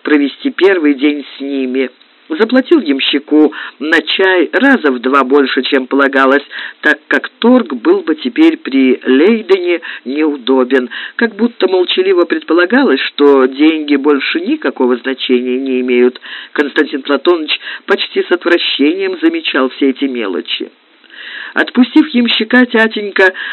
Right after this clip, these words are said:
опустился на корточки перед большим чемоданом, достал пакет, тяжело встал и вручил его Константину Платонычу с таким видом, с каким подают священный предмет.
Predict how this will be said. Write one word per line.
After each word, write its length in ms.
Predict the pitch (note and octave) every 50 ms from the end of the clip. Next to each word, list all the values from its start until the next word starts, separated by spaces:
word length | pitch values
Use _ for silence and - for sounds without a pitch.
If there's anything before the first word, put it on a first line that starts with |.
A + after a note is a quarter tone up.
| - - -
опустился 680 | C#3 D#3+ - G3 A3 A3 - - C4 C#4+ D4 D4 - B3+
на 100 | A#3 A#3
корточки 600 | A3+ - G#3 A3+ A#3 A3+ A3+ G#3+ - - - G3
перед 220 | G3 G3+ F#3 E3+ D#3
большим 420 | F3 F3 F3 - - F3+ F3+ F3
чемоданом, 680 | - - E3+ E3 E3 D#3+ D#3+ D#3+ D#3+ D#3+ E3 D#3+ D#3+ D3
достал 340 | D3 E3 - - D4 C#4
пакет, 540 | A#3+ - C#3 C3 - - F3 G#3 G#3+ G#3+ - - - - - - - - - _ -
тяжело 380 | D#3+ E3 - G3+ A#3 D4 D#4
встал 580 | - - - - _ - A#3 B3+ B3 B3+ B3 A#3 - - - - - _
и 100 | F4 G4
вручил 560 | G4+ F4+ E4+ F#4 G4 - - - B3 C#4 C4+
его 260 | B3 A3+ A#3 A3+ A3+
Константину 600 | A3 A3 F3+ D#3+ - - D3+ C#3+ C3 G3 F#3+ F#3 E3
Платонычу 680 | - D#3 D3 C#3+ - G#3 A3 G#3+ G3 - - - F3
с 80 | D#3+ -
таким 420 | - C#3+ C3 - - D3 C#3 C3 A#2+
видом, 560 | A2+ C#3 G3+ C4 C#4 A3+ D#3 C#3+ C3 A#2+ A2+ - - - - - - -
с 40 | -
каким 420 | - D3+ C3+ - - E3 E3 D3+
подают 520 | C3 - C3+ C3+ B2+ B2+ B2+ F#3 A3 A3+ - -
священный 580 | - C3 A#2+ - - - - C#3+ D3 D#3 D3 C3+
предмет. 680 | C3+ - C3 B2+ A2 G#2+ A#2 C3 C3+ C3+ C3 - -